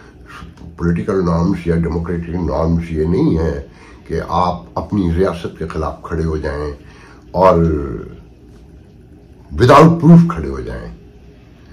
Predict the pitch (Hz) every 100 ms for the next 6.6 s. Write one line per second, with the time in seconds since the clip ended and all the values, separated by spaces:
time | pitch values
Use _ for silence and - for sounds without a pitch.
0 | - - - - - - - - - 92
1 | 87 98 113 113 87 87 85 90 85 80
2 | 73 60 57 - - - - - - -
3 | - - 82 - 78 - 78 76 - -
4 | - - 85 80 80 78 82 85 - 80
5 | - 80 87 82 78 67 64 67 60 65
6 | 76 - 73 135 180